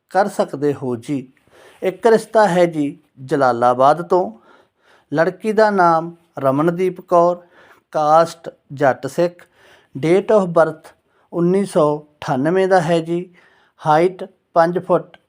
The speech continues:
ਚਾਰ ਇੰਚ, ਸਟੱਡੀ ਬੀ ਏ ਪਾਸ ਹੈ।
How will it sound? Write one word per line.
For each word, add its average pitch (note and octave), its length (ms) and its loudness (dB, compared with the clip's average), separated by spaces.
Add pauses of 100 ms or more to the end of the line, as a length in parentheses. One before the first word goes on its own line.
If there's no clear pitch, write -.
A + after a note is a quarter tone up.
(100)
ਚਾਰ C3 300 0
ਇੰਚ, D#3+ 360 -4 (420)
ਸਟੱਡੀ F#3 520 -2 (260)
ਬੀ D3+ 260 -2
ਏ D#3+ 320 -2 (180)
ਪਾਸ A#2 380 -4
ਹੈ। E3+ 440 -2